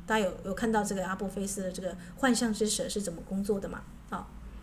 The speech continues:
所以为什么我跟大家谈说，如果你能够做这个莫尔纳的这个清理啊，啊，就是我们之前有帮大家示范过，哎，你可以用这样的方式来去填入哦，这空白处可以填入各种你想要释放的东西，只要你有察觉到什么东西就释放掉，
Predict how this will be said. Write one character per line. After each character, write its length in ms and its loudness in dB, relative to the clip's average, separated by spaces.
所 160 4
以 60 10
为 120 12
什 120 6
么 80 0
我 80 -2
跟 120 0
大 100 4
家 140 2
谈 160 -4
说， 220 -4
如 140 2
果 120 6
你 140 -2
能 160 -8
够 160 0
做 180 -2
这 120 -4
个 100 0
莫 220 2
尔 80 -2
纳 160 0
的 140 -4
这 100 -6
个 100 -4
清 240 0
理 160 0
啊， 100 -8
啊， 80 -6
就 120 -4
是 60 2
我 60 2
们 80 -2
之 100 -2
前 140 0
有 100 -6
帮 160 -2
大 100 0
家 60 0
示 260 0
范 240 -4
过， 180 -2
哎， 60 -4
你 120 -4
可 120 -4
以 40 -2
用 120 0
这 80 -2
样 100 -2
的 40 -10
方 180 -6
式 160 -4
来 160 -6
去 140 0
填 300 -4
入 140 -2
哦， 120 -6
这 100 -2
空 200 -2
白 140 0
处 120 -4
可 100 -2
以 60 2
填 260 -8
入 220 -2
各 140 10
种 180 2
你 80 -2
想 140 -2
要 80 -4
释 180 -2
放 140 -4
的 80 -6
东 160 -8
西， 160 -8
只 140 0
要 100 6
你 80 6
有 140 6
察 200 -2
觉 120 -2
到 100 2
什 100 -2
么 80 -8
东 140 -6
西 100 -6
就 140 -2
释 220 -4
放 220 -8
掉， 200 -8